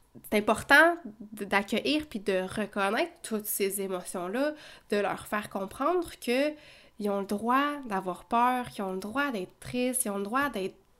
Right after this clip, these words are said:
fâchés ou d'être déçus. Puis on peut faire ça en se plaçant en leur hauteur, premièrement, euh, pour avoir vraiment un, un beau contact. Puis, euh, on peut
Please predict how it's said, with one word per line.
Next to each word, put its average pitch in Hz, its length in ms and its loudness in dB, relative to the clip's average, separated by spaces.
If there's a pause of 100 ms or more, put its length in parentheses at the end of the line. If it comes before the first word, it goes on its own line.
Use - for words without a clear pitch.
fâchés 247 680 0
ou 226 60 -4
d'être 196 320 -6
déçus. 247 560 0 (640)
Puis 220 340 0 (600)
on 196 120 2
peut 302 500 2
faire - 280 -6
ça 269 420 0
en 170 480 -6
se - 80 -2
plaçant 233 540 -2
en 202 120 0
leur 190 140 -4
hauteur, 208 500 -6
premièrement, 208 600 -4 (580)
euh, 185 320 -4
pour 185 200 -10
avoir 196 280 -8
vraiment 196 220 -4
un, 214 340 0 (100)
un 190 120 -4
beau 202 140 -2
contact. 240 640 -4 (680)
Puis, 262 440 4
euh, 190 240 -2 (240)
on 190 100 -8
peut 339 280 -2